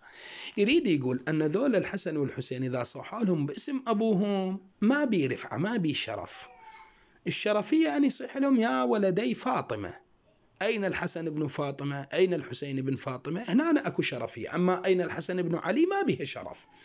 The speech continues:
تبين الشخص هذا عنده مشكلة ويا أمير المؤمنين، حساسية ويا أمير المؤمنين عليه السلام، ما يطيق اسم علي بن أبي طالب،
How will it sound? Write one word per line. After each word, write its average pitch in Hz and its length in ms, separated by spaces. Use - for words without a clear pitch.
تبين 269 420
الشخص 285 520
هذا 302 240
عنده 311 300
مشكلة 349 400
ويا 359 240
أمير 254 240
المؤمنين، 220 460
حساسية 254 600
ويا 294 280
أمير 240 240
المؤمنين 214 520
عليه 151 280
السلام، 160 400
ما 294 160
يطيق 185 320
اسم 139 260
علي 135 240
بن 139 120
أبي 135 220
طالب، 143 320